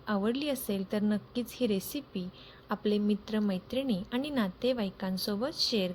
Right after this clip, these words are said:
करा. चॅनलवरती नवीन आला असाल तर नक्कीच चॅनलला सबस्क्राईब करा आणि सबस्क्राईबच्या पुढचे बेल आयकॉनचे बटन दाबा, जेणेकरून इथून पुढच्या छान छान रेसिपीज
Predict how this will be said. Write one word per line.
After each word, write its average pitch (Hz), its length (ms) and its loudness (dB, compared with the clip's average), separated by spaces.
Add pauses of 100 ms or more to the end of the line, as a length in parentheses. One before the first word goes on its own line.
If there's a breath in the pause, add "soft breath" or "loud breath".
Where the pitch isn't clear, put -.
करा. 180 220 -4 (840 loud breath)
चॅनलवरती 233 680 4
नवीन 233 400 4
आला 254 220 4
असाल 262 380 -2 (400 loud breath)
तर 262 80 4
नक्कीच 262 560 2
चॅनलला 269 360 2
सबस्क्राईब 196 600 -2 (120)
करा 262 220 0 (400 loud breath)
आणि 302 160 0
सबस्क्राईबच्या 208 800 -2
पुढचे 226 420 -4 (400 loud breath)
बेल 254 300 8
आयकॉनचे 220 500 0
बटन 202 380 0
दाबा, 185 240 -2 (560 loud breath)
जेणेकरून 220 540 2
इथून 202 280 0
पुढच्या 214 360 -2 (100)
छान 196 180 2 (100)
छान 208 200 2
रेसिपीज 196 720 -2